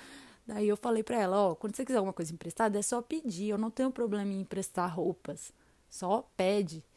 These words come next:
E daí o que me deixou mais brava é que esse vestido tava dentro da mala, sabe? Ela abriu a minha mala, ela mexeu nas minhas coisas real, assim. Daí,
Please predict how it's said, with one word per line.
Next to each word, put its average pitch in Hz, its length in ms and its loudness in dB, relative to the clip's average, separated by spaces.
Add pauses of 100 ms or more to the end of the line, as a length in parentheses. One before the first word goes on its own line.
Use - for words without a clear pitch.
(400)
E 196 60 0
daí 170 140 4
o 196 40 2
que - 120 -6
me 220 80 2
deixou 208 260 0
mais 233 260 0
brava 180 560 0
é 185 60 -4
que 185 120 -8
esse - 120 -8
vestido 190 380 -4
tava 185 260 0
dentro 190 420 2
da 202 200 2
mala, 185 600 2
sabe? 190 440 -2
Ela 185 160 2
abriu 190 280 0
a 202 60 0
minha 220 220 2
mala, 180 340 2
ela 190 200 4
mexeu 220 360 4
nas 202 140 4
minhas 190 260 -2
coisas 196 360 2
real, 180 680 2
assim. 170 320 -6 (560)
Daí, 277 520 -2